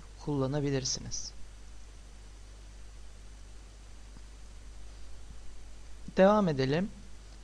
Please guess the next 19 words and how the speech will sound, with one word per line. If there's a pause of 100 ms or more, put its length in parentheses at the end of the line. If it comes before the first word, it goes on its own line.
(320)
Eğer
yaşı
on
sekizden
küçükse,
zaten (360)
if
kısmında
yaşı
on
sekizden
büyükse, (520)
else
kısmında
da (1600)
yaşı
on
sekizden (580)
küçüktür.